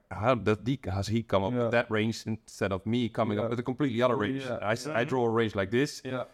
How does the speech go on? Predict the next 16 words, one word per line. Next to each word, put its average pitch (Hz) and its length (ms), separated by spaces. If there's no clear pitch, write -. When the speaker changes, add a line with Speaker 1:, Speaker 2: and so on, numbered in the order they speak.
Speaker 1:
and 101 100
you 113 180
may 110 80
say, 110 240
"No, 98 160
that's 110 180
a 107 40
deviation." 107 720
Speaker 2:
Yeah. 123 240
Speaker 1:
Uh, 104 200
what 113 260
is 113 140
your 131 200
skill 120 480
there? 98 400
Speaker 2:
Um, 135 560